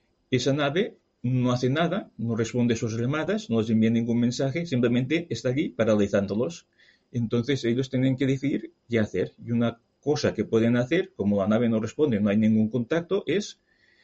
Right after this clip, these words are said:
dirigirse a esa nave e intentar entrar en ella para explorarla. El problema que van a tener es que en esa nave no hay nadie, es una sonda espacial. Igual que nosotros enviamos sondas a otros planetas o al espacio para investigar,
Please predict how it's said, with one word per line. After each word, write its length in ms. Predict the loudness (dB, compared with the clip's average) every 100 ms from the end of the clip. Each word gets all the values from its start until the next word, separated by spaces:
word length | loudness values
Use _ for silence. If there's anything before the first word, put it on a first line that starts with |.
| _ _ _
dirigirse 880 | -2 2 4 2 2 0 0 -4 -4 -4
a 60 |
esa 200 | -2 -2
nave 260 | 0 0 0
e 40 | 0
intentar 400 | 0 0 2 0
entrar 320 | 0 0 2
en 160 | 2
ella 300 | 2 0 -2
para 160 | -2 -2
explorarla. 680 | -2 -2 0 0 -2 -8 -16 _ _ _ _ _ _ -6
El 140 | -6
problema 420 | -4 -4 -2 0
que 100 | 0
van 180 | 2 2
a 80 | 2
tener 420 | 0 0 0 -4 -10
es 140 | -6
que 80 | -2
en 80 | 0
esa 180 | 0
nave 360 | -2 0 -2 -4
no 180 | -2 -2
hay 100 | 0
nadie, 400 | 0 0 0 -4
es 120 | -8 -4
una 280 | 0 0
sonda 340 | 0 0 2 2
espacial. 480 | 0 -4 -2 -2 -4 _
Igual 180 | -6 -4 0
que 80 |
nosotros 380 | 0 2 -2 -2
enviamos 600 | -2 0 0 0 -2 -8 _ _ _ _ _
sondas 440 | -4 2 4 2 2
a 80 | 0
otros 260 | -2 -4
planetas 480 | 0 2 2 -2 -4
o 100 | -2
al 80 | -2
espacio 380 | 0 0 0 -2
para 120 | -2
investigar, 580 | -2 -2 -2 0 0